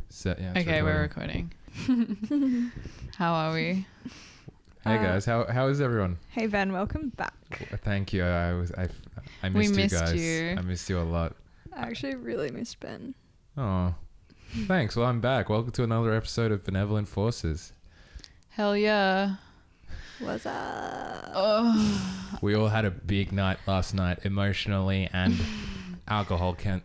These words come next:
Speaker 1: content
Speaker 2: Yeah.
Speaker 1: wise. So
Speaker 2: We're spiritually hungover
Speaker 3: What's
Speaker 2: today.
Speaker 3: going on in the personal lives of
Speaker 2: Gigi and
Speaker 3: your
Speaker 2: I have spent the
Speaker 3: hosts?
Speaker 2: morning crying.
Speaker 1: Yeah.
Speaker 2: <laughs>
Speaker 1: Chicks, am I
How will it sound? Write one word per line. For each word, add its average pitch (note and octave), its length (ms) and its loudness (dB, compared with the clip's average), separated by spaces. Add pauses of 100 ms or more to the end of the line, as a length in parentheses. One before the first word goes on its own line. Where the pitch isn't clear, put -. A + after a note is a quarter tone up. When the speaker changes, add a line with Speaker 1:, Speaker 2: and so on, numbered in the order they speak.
Speaker 1:
content G2 400 2
Speaker 2:
Yeah. - 80 4
Speaker 1:
wise. F2 240 2
So - 160 -4
Speaker 2:
We're F#3 120 6
spiritually F3+ 800 0
hungover D#3 600 0
Speaker 3:
What's C4 240 0
Speaker 2:
today. D3+ 80 -2
Speaker 3:
going E4 360 0
on B3 280 2
in A#3 440 -2
the A#3 120 -4
personal - 800 -10 (200)
lives - 680 -8
of - 160 -8 (280)
Speaker 2:
Gigi F#3+ 320 2
and F#3 80 4
Speaker 3:
your F3+ 80 4
Speaker 2:
I F3 60 6
have F#3 80 6
spent E3+ 180 2
the D3 80 -4
Speaker 3:
hosts? E3+ 80 -4
Speaker 2:
morning D3+ 260 0
crying. - 560 -2
Speaker 1:
Yeah. D#4 1000 6
Speaker 2:
<laughs> G#3 80 6
Speaker 1:
Chicks, G2 420 0
am G2 140 2
I G#2+ 260 4